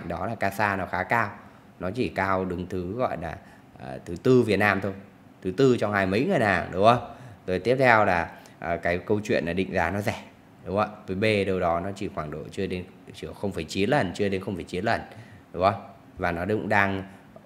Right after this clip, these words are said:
phục hồi trở lại rất tốt. Đấy, tuy nhiên thì trong năm ngân hàng thì chúng ta, bốn ngân hàng trên này chúng ta lựa chọn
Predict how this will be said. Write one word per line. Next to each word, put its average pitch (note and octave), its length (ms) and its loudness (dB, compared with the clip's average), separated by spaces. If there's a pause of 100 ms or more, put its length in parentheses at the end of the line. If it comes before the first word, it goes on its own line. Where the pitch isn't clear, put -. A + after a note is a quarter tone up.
(200)
phục F#2 180 -4
hồi F#2+ 200 4
trở E2+ 140 -4
lại F#2 220 -2
rất A#2+ 140 0
tốt. D3+ 340 4 (420)
Đấy, F2 180 -4
tuy A#2 80 -2
nhiên A2+ 260 4
thì G2 80 -2
trong G#2 260 -2
năm G#2+ 200 2
ngân G2+ 120 -2
hàng F2+ 300 0
thì D#2+ 120 -8
chúng E2+ 140 -10
ta, F2+ 260 0 (360)
bốn G2 260 0
ngân B2+ 100 0
hàng F2+ 240 0
trên G2 220 0
này E2+ 160 -4
chúng E2+ 120 -10
ta F#2+ 120 -2
lựa F#2+ 140 -2
chọn - 180 -6